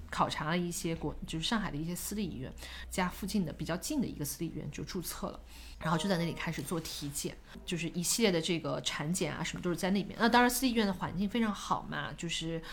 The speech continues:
可能比新西兰的这个环境还要好，就是一切都很新，然后设备很先进啊等等的。可能快到六七个月左右的时候，当时呢就有，我陆续身边就慢慢会有妈妈跟我交流这些，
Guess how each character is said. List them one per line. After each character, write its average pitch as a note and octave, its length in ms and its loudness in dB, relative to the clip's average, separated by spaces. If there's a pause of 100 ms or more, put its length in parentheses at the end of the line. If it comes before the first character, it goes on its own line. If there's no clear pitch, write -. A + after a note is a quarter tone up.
(200)
可 - 100 0
能 E3 140 4
比 C#3+ 440 -2 (240)
新 F4 240 6
西 D#4 140 4
兰 C#3 160 2
的 F3+ 100 4
这 G3+ 140 4
个 E3 180 2
环 D#3+ 220 0
境 F3+ 80 4
还 D#3+ 160 -2
要 A#3 100 8
好， - 400 0
就 F3+ 140 -2
是 D#3+ 80 0
一 E3+ 100 0
切 F#3+ 160 2
都 G#3+ 120 4
很 F#3 160 4
新， G#3+ 440 4
然 F3 140 2
后 F#3 80 4
设 A3+ 140 4
备 A3 100 4
很 F#3+ 160 0
先 A3+ 320 2
进 A3+ 240 2
啊 F3+ 80 2
等 F3 240 0
等 G3 180 0
的。 - 140 -8 (140)
可 - 160 2
能 E3 320 2
快 A#3 320 2
到 G#3 460 6
六 C#4 260 6
七 - 280 0
个 C#4 80 2
月 B3+ 140 4
左 D#3 160 -2
右 D3+ 80 -2
的 E3+ 140 -2
时 - 200 -2
候， E3+ 200 -4
当 B3 200 4
时 C#4 140 4
呢 F3+ 160 4
就 A#3 120 2
有， F3 260 2 (240)
我 F#3 120 2 (100)
陆 D#4 120 8
续 D#4 140 4
身 A#3 180 4
边 A#3+ 140 6
就 A#3 80 6
慢 A3 140 4
慢 G#3 140 2
会 A3 120 0
有 E3+ 60 2
妈 E3+ 160 0
妈 G3+ 100 4
跟 G3+ 160 -2
我 E3 60 -2
交 G3+ 240 2
流 F#3+ 160 2
这 D3 120 -2
些， - 460 -6